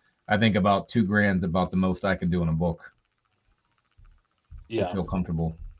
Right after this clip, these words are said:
Speaker 1: So I know the feeling, Matt.
Speaker 2: Well, shout out to Grails on Instagram. I mean, you turned me onto them, and I, I started following them, and I was like, "Good night." All the books they post, I was like,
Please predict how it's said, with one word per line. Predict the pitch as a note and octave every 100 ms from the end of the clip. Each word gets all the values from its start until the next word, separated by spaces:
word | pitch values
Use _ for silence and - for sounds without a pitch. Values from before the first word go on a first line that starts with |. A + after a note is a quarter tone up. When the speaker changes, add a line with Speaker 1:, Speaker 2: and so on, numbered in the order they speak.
| _ _
Speaker 1:
So | - F2 D#2+ - _ _ _ - - -
I |
know | A2+
the | G#2+
feeling, | - A2 F#2
Matt. | F2 F2+ - - - _ _ _ - - - _ _ - - - _ _ A2
Speaker 2:
Well, | G#2+
shout | - C3 E3
out | D#3+
to | C3
Grails | G#2+ G2+ A2+ C3+ A#2+
on | A#2
Instagram. | G#2+ A#2 - F#2+ F#2 F#2+
I | G2
mean, | G2 G2+ G2+ G2+ - _ _ _ -
you | B2
turned | C#3 B2+
me | A2+
onto | A2 A2
them, | G#2+ A2+ G#2+
and | G2
I, | G#2 G#2
I | A2
started | A2+ A#2 G#2
following | F#2 G#2 A2+ A2+ A2
them, | F#2+
and |
I | F#2
was | G2 -
like, | F#2+ -
"Good | C3 A#2
night." | G2+ G#2+ G#2+ G#2
All | - A#2
the | A2
books | G#2 G#2
they | A2 G2+
post, | - G#2+ G2+ G#2
I |
was | G2 G2
like, | F#2+ F#2 -